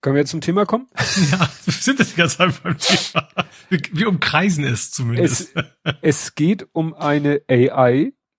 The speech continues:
Speaker 1: die es schon länger gibt, aber es gibt jetzt quasi ein, eine, äh, zweite Iteration davon, äh,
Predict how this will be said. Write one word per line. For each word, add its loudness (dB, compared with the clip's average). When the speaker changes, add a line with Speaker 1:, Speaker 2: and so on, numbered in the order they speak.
Speaker 1:
die 2
es 4
schon -4
länger 2
gibt, -4
aber 0
es -4
gibt -4
jetzt 0
quasi 0
ein, -2
eine, -4
äh, -2
zweite 2
Iteration 0
davon, -4
äh, 2